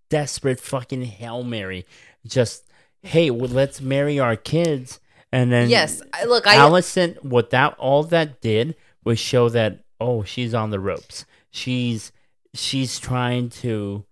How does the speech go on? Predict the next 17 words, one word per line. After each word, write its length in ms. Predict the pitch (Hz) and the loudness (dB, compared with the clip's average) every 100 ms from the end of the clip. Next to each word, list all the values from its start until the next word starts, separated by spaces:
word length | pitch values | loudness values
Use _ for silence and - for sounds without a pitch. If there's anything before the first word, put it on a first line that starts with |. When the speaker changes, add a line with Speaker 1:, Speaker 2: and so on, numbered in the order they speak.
| _ _ | _ _
Speaker 1:
she's 260 | - 143 131 | -10 -6 0
on 160 | 143 139 | 0 0
the, 180 | 131 - | -6 -8
uh, 60 | 127 113 _ | -12 -12 _
she's 280 | - 147 135 | -8 -6 -2
on 240 | 151 131 123 | -2 -2 -2
defense 440 | 139 - 101 - | -4 -4 -12 -10
right 140 | 98 90 | -10 -10
now. 180 | 85 214 | -12 -4
Speaker 2:
No, 180 | 254 | -4
I 260 | 185 185 190 | -2 -2 -2
understand. 520 | 208 226 240 - 175 - | -4 -4 -6 -6 -12 -6
Look, 200 | 208 - | -6 -4
I 140 | 160 | -4
understand 480 | 208 214 - 156 113 | -4 -6 -8 -8 -8
that, 120 | 78 - | -12 -4
right? 320 | 139 165 | 0 0